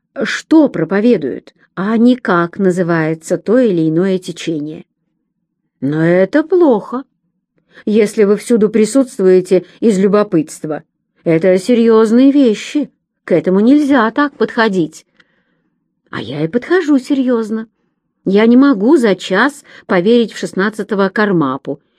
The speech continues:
или еще в кого-нибудь. Я смотрю и думаю». «Ну что ж, думаете». Подошла запоздавшая электричка и увезла их в Ессентуки. Как быстро пролетел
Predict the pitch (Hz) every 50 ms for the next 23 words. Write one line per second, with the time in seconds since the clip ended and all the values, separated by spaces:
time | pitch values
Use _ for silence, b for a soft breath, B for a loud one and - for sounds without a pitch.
0 | _ - 220 220 214 226 220 196 - - - 170 156 151 143 131 - - 190 170
1 | 160 160 170 165 165 156 151 151 147 - _ _ _ _ _ _ _ _ _ _
2 | _ _ - 143 170 233 277 302 320 320 320 - - 254 262 254 - - 185 214
3 | 277 370 381 311 254 220 180 170 226 269 330 370 339 320 294 254 226 190 - -
4 | _ _ _ _ _ _ _ _ _ _ _ _ _ _ _ _ _ _ _ _
5 | _ _ _ - 220 233 247 247 254 247 233 - - - _ 151 127 - - -
6 | - - _ _ _ _ _ _ _ _ _ 240 233 202 190 202 254 262 220 190
7 | 185 196 214 226 208 214 - - 151 - - _ _ _ _ _ _ _ _ _
8 | _ _ _ _ _ _ _ _ _ _ 190 180 165 165 180 - 196 185 180 165
9 | 175 170 180 165 160 156 170 165 160 - - - 151 143 151 147 147 _ - 240
10 | 233 240 - - - 147 b b b b b b b - 214 214 185 170 175 165
11 | 160 170 208 247 262 247 214 220 220 - _ _ - 165 165 190 185 - - 180
12 | 175 170 - 175 165 - _ - 131 131 - - _ _ _ _ _ _ _ _
13 | _ _ _ _ _ _ _ _ _ _ _ _ _ _ _ _ _ _ _ _
14 | _ _ _ _ _ _ _ - 233 226 - 214 190 180 208 208 196 - - -
15 | _ - - 175 180 185 180 185 185 185 180 - - 226 220 214 208 196